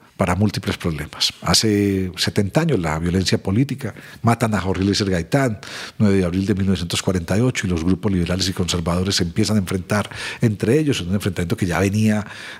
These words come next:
ahí la patente, y se matan, y se matan, y se matan. Nacen las guerrillas liberales de los años cincuenta en Colombia, Guadalupe Salcedo, nace en el año sesenta y cuatro la guerrilla de las farc con Tiro Fijo, nace el E L N, Ejército de Liberación Nacional, en el sesenta y seis.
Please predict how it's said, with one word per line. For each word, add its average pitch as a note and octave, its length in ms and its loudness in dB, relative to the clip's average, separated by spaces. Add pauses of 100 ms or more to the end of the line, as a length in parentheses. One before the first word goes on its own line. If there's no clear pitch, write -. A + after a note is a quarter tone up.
(160)
ahí G2 220 2
la A2+ 320 2
patente, C#3 480 0
y G#2+ 80 4
se F#2 140 0
matan, - 420 -4
y G2 40 2
se - 100 2
matan, G#2 320 -2
y F#2+ 40 -2
se A2+ 100 0
matan. C#3 260 0
Nacen G#2 300 0
las F2 120 0
guerrillas F#2 360 2
liberales G2 560 0 (400)
de G2 80 6
los E2+ 160 2
años G2 220 2
cincuenta F2+ 360 0
en F#2 80 -2
Colombia, G2+ 400 2
Guadalupe E2+ 380 -2
Salcedo, F#2 500 2 (320)
nace G#2 400 2
en F#2+ 100 0
el F#2 100 -2
año F#2+ 220 2
sesenta F2 360 -2
y E2 60 -2
cuatro G2 580 2
la D#2+ 120 -2
guerrilla F2+ 380 -2
de F2+ 60 0
las D#2+ 180 -2
farc A#2 380 0 (240)
con F2+ 160 0
Tiro E2 200 0
Fijo, G2+ 380 2
nace F#2+ 640 2
el F2 100 0
E F2 40 2
L G2 220 4
N, F#2+ 300 2 (320)
Ejército F#2+ 360 0
de E2+ 60 0
Liberación E2+ 320 -2
Nacional, F2+ 320 0
en G2 80 2
el F2 80 0
sesenta E2 340 -2
y E2 60 0
seis. B2 360 2